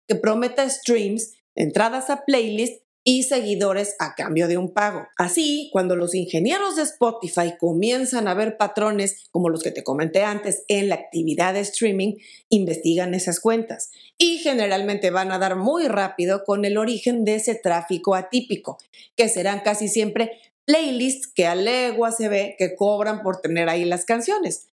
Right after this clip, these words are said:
o bien sofisticados bots que rápidamente revelan que no son una persona de carne y hueso escuchando la música. Y es entonces cuando Spotify toma acción de varios modos.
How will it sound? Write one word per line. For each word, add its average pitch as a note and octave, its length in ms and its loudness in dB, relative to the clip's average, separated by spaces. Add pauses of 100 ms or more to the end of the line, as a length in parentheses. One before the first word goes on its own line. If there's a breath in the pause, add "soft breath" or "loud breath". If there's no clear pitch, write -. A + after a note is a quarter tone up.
o G#3+ 140 4
bien G#3+ 420 0
sofisticados F#3 920 0
bots G3+ 340 0
que F3 120 0
rápidamente F#3+ 800 0
revelan G3+ 640 0 (160)
que D#4+ 80 2
no E4 120 2
son D#4+ 140 0
una D#4 200 0
persona C4 360 0
de A3+ 180 0
carne A3+ 380 2
y A3+ 40 2
hueso G#3+ 280 0
escuchando F3 520 0
la A3+ 100 2
música. E4+ 520 -4 (140)
Y G3+ 80 4
es A3 120 2
entonces A3 500 0
cuando D#3+ 240 0
Spotify G3+ 640 0 (120)
toma G#3 260 2
acción G3 480 -2
de E3 120 -2
varios D3 400 -2
modos. A3 500 -2